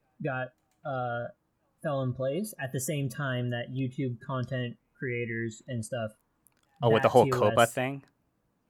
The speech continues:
Speaker 1: Yeah, that. I believe that all this, like, happened at the same time, and it, it got stated at the same time. Because before this, people could spam chat with emotes, and this did not happen.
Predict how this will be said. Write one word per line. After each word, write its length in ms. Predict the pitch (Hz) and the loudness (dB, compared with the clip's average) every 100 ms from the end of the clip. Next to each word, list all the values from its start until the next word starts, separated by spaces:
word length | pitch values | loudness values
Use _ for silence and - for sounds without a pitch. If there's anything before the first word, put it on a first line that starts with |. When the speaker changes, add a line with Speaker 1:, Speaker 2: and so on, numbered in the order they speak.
| 151 | -4
Speaker 1:
Yeah, 460 | 143 165 151 123 | -2 0 -2 -2
that. 300 | 120 127 107 135 | -2 -4 -6 -4
I 60 | |
believe 560 | 143 151 147 156 196 180 | -2 -2 -2 -2 -4 -2
that 260 | 160 143 - | -4 -6 -8
all 260 | 156 147 147 | -4 -2 -2
this, 360 | 143 135 - - - | -2 -4 -6 -14 -8
like, 220 | 123 117 | -6 -6
happened 400 | - 131 120 123 113 | -8 -8 -6 -8 -8
at 160 | 110 | -10
the 80 | 117 | -8
same 320 | - 120 110 | -8 -6 -6
time, 400 | 104 110 95 71 - | -6 -8 -10 -14 -10
and 100 | 131 | -10
it, 120 | 120 | -8
it 160 | 139 127 | -8 -6
got 180 | 117 - | -6 -8
stated 300 | 127 110 98 | -8 -8 -8
at 60 | |
the 80 | - | -16
same 240 | - 110 | -16 -14
time. 280 | 107 120 - _ _ - | -14 -16 -18 _ _ -10
Because 260 | 131 151 120 | -4 -2 -2
before 600 | 131 110 - 170 170 151 | -4 -4 -4 -2 -2 -2
this, 520 | 151 139 117 - - _ _ - | -2 -2 -4 -8 -14 _ _ -6
people 180 | 180 170 - | -2 -2 -2
could 160 | 156 | -4
spam 500 | 123 - 143 139 131 | -4 -6 -4 -2 -4
chat 320 | 143 131 120 | -4 -6 -6
with 220 | 135 127 - | -4 -4 -4
emotes, 420 | 160 143 127 120 - | -4 -2 -2 -4 -4
and 300 | 139 123 113 | -2 0 0
this 220 | 143 - | -2 -2
did 200 | 160 120 | -4 -2
not 200 | 123 110 | -4 -6
happen. 380 | 117 - 101 | -10 -12 -16